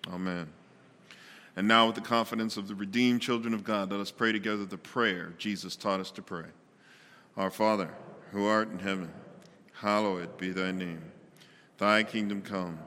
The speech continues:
thy will be done, on earth as it is in heaven. Give us this day our daily bread,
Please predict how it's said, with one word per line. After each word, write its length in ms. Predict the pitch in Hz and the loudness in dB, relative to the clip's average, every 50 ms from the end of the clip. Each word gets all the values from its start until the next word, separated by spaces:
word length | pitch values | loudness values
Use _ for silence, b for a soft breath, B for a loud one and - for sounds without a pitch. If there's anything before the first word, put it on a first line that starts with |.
| - - - - B B B B B - - | -16 -18 -20 -20 B B B B B -8 -2
thy 260 | 90 95 101 101 101 | 2 4 4 4 4
will 240 | 101 101 104 104 101 | 2 0 0 -2 -2
be 180 | 95 107 101 | -2 -4 -4
done, 320 | 90 95 92 87 85 80 78 78 - - - - - - - - - - | -4 -4 -6 -6 -8 -10 -12 -16 -18 -20 -20 -20 -20 -20 -20 -20 -16 -10
on 220 | 87 92 95 95 | -6 -4 0 0
earth 380 | 101 101 98 95 90 - - - - | 2 2 2 0 -2 -6 -12 -12 -8
as 200 | 95 95 98 95 | -6 -4 -4 -4
it 120 | 101 98 95 | -4 -4 -4
is 160 | 95 87 87 | -4 -6 -6
in 100 | 92 85 | -8 -8
heaven. 320 | 87 87 90 87 92 92 - - - - - B B B B B B B B B B B | -8 -8 -8 -8 -8 -12 -14 -16 -20 -20 -20 B B B B B B B B B B B
Give 180 | - 101 98 98 | -2 -2 0 0
us 240 | 101 101 - - | -2 -4 -4 -8
this 280 | - - 98 90 - - | -8 -8 -8 -8 -8 -10
day 500 | - - 95 95 98 98 101 101 101 101 - | -6 -2 -2 0 0 0 -2 -4 -6 -8 -6
our 160 | 98 95 95 | -6 -4 -4
daily 360 | 92 - 101 101 104 101 101 | -2 0 0 0 2 0 -2
bread, 340 | 95 - 95 87 87 80 76 | -2 -4 -6 -8 -8 -8 -12